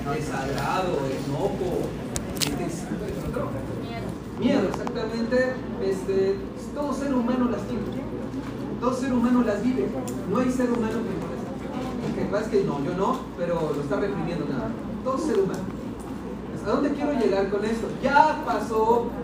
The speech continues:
identificar la emoción, ok, pero necesitamos de dónde llegar. A, mire usted, ¿cuál es mi labor como maestro? Que él exprese, que él identifique y exprese la emoción. Ya que reconoció que está alegre,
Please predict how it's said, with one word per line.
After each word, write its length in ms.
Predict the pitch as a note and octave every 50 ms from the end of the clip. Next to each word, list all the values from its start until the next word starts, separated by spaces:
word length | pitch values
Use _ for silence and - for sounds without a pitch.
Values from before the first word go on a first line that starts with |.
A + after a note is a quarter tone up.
| - - -
identificar 800 | F#3 F#3+ G3 G3 - - - - G#3 G3+ G3 G3+ G3 F#3+ F#3+ F#3+
la 60 | G3+
emoción, 600 | G3 G3+ G#3+ G#3+ - - - D4+ C#4 - - - - - - - - -
ok, 200 | - G3 - B3 B3 A#3 G3 D3+ C#3+ - - - - - - - - - - -
pero 160 | F3+ F3 -
necesitamos 440 | F#3+ F#3 F#3 G3 F#3+ B3 B3+ C4 B3+
de 60 | B3
dónde 220 | - B3+ B3+ B3 B3+
llegar. 420 | A#3 A#3+ A#3 - - - - - - - - - - - - -
A, 300 | - - - - - - - - - -
mire 140 | - C4 -
usted, 300 | B3 - - - - - - - - - - - - - -
¿cuál 140 | A3+ B3 C#4
es 40 | C#4+
mi 120 | C#4 C4+
labor 300 | B3+ B3+ - G#3+ A3+ - A#3
como 200 | A#3 G#3+ G#3+ G#3+
maestro? 360 | G3+ G3 F#3+ F3 D#3 - - - - - - - - - - - - - - -
Que 80 | F3+ F3
él 80 | F#3
exprese, 420 | A3 A3 - - G#3 G3 F#3 F#3+ - C#3 - - - - - - -
que 60 | -
él 140 | F3 F#3 A3
identifique 500 | A#3+ A#3+ A#3 A#3 G3 - G#3 A3+ - C4
y 80 | B3+ G#3 F#3+
exprese 340 | - - - - - G#3
la 80 | G#3 G#3+
emoción. 280 | - - - - - - - - - - - - - - - - - - - - - - - - - - - - - - - - - - - - - - - - - - - -
Ya 140 | D3 G#3+ G#3+
que 100 | - B3+
reconoció 440 | A3 A3 G#3+ G#3 G3 F#3+ F#3+ A3+ A#3+
que 80 | A3 G3+
está 140 | - A3+
alegre, 320 | G#3+ A3 A3 A#3 - F#3+